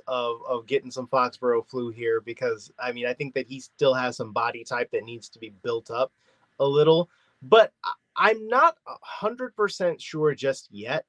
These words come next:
that I'm going to put him in that category because I think that he brings something to the running back room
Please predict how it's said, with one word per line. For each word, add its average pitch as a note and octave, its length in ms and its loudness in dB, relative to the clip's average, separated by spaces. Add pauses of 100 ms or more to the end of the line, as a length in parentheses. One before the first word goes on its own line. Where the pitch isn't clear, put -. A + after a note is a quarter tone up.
(140)
that B2+ 340 -4
I'm C3 260 -2
going B2 260 -2
to A#2 80 -6
put C3+ 260 -4
him C3 120 0
in C#3+ 80 -4
that D3 200 -2
category D#3+ 560 0
because D3+ 360 0
I C#3 140 2 (100)
think B3 220 4 (100)
that C#3+ 280 2 (420)
he G3+ 200 -2
brings F#3+ 400 4
something E3+ 340 2
to D3 80 2
the C3+ 100 2
running C3 300 2
back B2 280 2
room A#2 440 -4